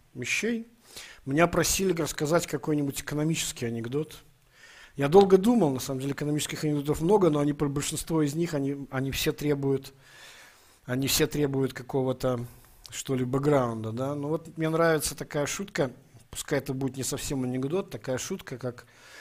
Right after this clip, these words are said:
э, первый закон экономики. Значит, для каждого экономиста, что-то утверждающего, с-, утверждающего, найдет другой экономист, который утверждает совершенно противоположное.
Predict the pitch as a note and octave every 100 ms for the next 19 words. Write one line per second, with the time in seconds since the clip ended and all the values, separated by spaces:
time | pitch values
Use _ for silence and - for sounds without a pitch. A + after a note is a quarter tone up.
0 | - - - - - - - C3 B2+ B2+
1 | B2 A#2+ - _ _ _ _ - G3+ F#3+
2 | D#3 E3+ F3+ E3+ D#3+ F3 D3+ B2 - G2+
3 | - - _ - - B2 A#2 B2 - -
4 | A#2 C#3 - F3+ C#3 C#3+ C#3 C#3 C#3+ D3+
5 | D#3 - A#2+ - C#3 C3+ A#2+ C3+ B2 D3+
6 | A3+ G#3+ - C#3 A2+ B2+ B2+ C#3 C3 -
7 | D3+ C#3+ G3+ A3 - D3+ C3+ C3+ C#3 D#3
8 | D#3+ - B2+ C#3 F#3 G3+ F3+ D3 C3+ -
9 | D3+ D3 C#3+ C#3 B2 D3 D3 D3 A#2+ -
10 | C3 A#2+ A#2+ A#2+ C3 A#2+ G2 F#2+